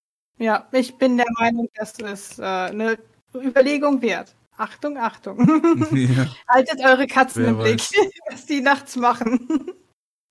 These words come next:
Speaker 2: Ja, schon.
Speaker 1: Und wenn euer
Speaker 2: Die
Speaker 1: Spielstand schon neuer da ist oder überschrieben ist, dann wisst ihr Bescheid.
Speaker 2: Ja, oder wenn man über Nacht irgendwelche Erfolge bekommen hat und sich wundert, so, „Hä, wo kommen die her?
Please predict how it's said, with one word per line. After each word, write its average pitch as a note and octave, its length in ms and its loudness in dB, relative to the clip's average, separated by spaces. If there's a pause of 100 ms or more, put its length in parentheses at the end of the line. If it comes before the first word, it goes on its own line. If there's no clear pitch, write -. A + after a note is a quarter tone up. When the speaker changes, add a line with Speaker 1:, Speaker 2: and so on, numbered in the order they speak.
(160)
Speaker 2:
Ja, B2 260 0
schon. - 240 0
Speaker 1:
Und B3 60 4
wenn C#4 100 4
euer C4+ 180 6
Speaker 2:
Die A#3 80 0
Speaker 1:
Spielstand B3 600 4
schon A#3+ 260 2
neuer C#4+ 320 6
da A3 180 6
ist A3 140 -2
oder A3+ 140 0
überschrieben D#4 500 2
ist, G#3 180 -6
dann A#3 200 2
wisst C4 180 0
ihr C4 80 2
Bescheid. A#3+ 420 0 (140)
Speaker 2:
Ja, A#2 380 -2
oder A#2 160 -2
wenn A2+ 100 0
man A#2 120 2
über A2 140 0
Nacht A#2 200 -2
irgendwelche A2+ 360 -2
Erfolge B2 400 0
bekommen A#2+ 420 -2
hat A2+ 160 -4
und A2 80 -8
sich G#2+ 220 -12
wundert, B2 280 -2
so, G#2 120 -12
„Hä, A#2 180 -4
wo A2+ 100 -10
kommen A#2+ 260 -2
die A#2 100 -2
her? B2+ 220 -6